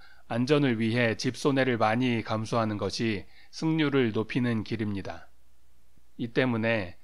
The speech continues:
한쪽으로 형세가 많이 기울수록 카타고의 형세 판단이 많이 교란될 수 있을 것 같습니다.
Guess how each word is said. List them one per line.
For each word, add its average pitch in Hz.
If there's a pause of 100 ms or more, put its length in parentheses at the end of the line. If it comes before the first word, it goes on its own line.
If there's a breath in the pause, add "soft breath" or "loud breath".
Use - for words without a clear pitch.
(200 soft breath)
한쪽으로 147
형세가 139
많이 113
기울수록 110 (240 soft breath)
카타고의 143
형세 139
판단이 113
많이 110
교란될 120
수 117
있을 107
것 101
같습니다. 92